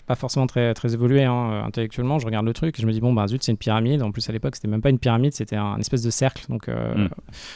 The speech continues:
Speaker 1: normalement, on vous promet à partir d'un certain d'être tout en haut, vous êtes directeur et vous avez l'impression que la vie des directeurs, vous savez, ils sont bien habillés, ils vont dans des dîners, et tout, vous avez l'impression que leur vie est fantastique. En fait, vous savez pas du tout ce qu'ils vivent, hein,
Speaker 2: Mm.
Speaker 1: mais bon, voilà. Et, euh,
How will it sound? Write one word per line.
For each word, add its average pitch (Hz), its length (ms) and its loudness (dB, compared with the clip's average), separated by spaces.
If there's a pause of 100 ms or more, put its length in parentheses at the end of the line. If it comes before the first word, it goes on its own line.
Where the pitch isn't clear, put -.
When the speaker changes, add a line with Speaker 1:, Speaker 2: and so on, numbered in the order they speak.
(140)
Speaker 1:
normalement, 143 200 6
on 135 60 6
vous 135 100 0
promet 143 320 4
à 147 60 4
partir 123 280 -4
d'un 120 80 -4
certain 120 260 -6 (180)
d'être 117 140 -4
tout - 160 -8
en 120 80 4
haut, 131 160 4
vous 113 140 0
êtes 107 60 -4
directeur 113 500 2
et 120 60 2
vous 104 100 -2
avez 107 80 2
l'impression 107 280 0
que - 60 -2
la 120 60 4
vie 113 100 0
des 113 120 2
directeurs, 107 440 0
vous 110 60 -4
savez, 104 180 -6
ils 101 40 -8
sont 107 120 -10
bien 104 140 -4
habillés, 107 480 2
ils 110 120 0
vont 110 100 0
dans 104 120 0
des 104 120 0
dîners, 104 320 0
et 117 40 -2
tout, 123 160 -8
vous 113 60 -8
avez 104 100 -4
l'impression 107 280 -2
que - 60 -8
leur 110 80 0
vie 113 120 -2
est 110 40 -2
fantastique. 117 500 -4 (520)
En - 40 -20
fait, - 140 -2
vous 98 60 -6
savez 107 140 -2
pas 117 100 2
du 107 100 -2
tout 110 60 -2
ce - 60 -8
qu'ils 117 120 2
vivent, 135 180 4
hein, 120 260 4
Speaker 2:
Mm. 117 160 6
Speaker 1:
mais 104 60 2
bon, 113 160 4
voilà. 120 420 0
Et, 127 200 4
euh, 113 180 2